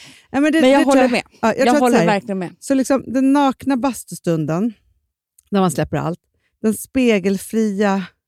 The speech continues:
Speaker 1: tillvaron. Och sen tror jag också att det är så här, vad kan det vara med... Antingen är det sommaren och de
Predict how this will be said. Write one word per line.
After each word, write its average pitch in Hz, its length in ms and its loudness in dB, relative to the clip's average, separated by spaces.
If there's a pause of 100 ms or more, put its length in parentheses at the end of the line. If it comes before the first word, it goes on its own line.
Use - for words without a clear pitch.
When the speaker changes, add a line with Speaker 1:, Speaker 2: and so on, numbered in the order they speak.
(360)
Speaker 1:
tillvaron. 170 800 -2 (440)
Och 262 160 0
sen 349 560 0 (100)
tror 180 200 2
jag 175 160 0
också - 360 -6
att 202 120 -6
det 247 120 2
är 202 80 2
så - 140 -2
här, 156 280 0 (840)
vad - 100 -10 (180)
kan 277 180 -4
det 277 80 0
vara 269 520 0
med... 175 560 -2 (720)
Antingen 302 380 0
är 233 40 4
det 214 60 2
sommaren 180 520 0
och 185 140 0
de 180 260 0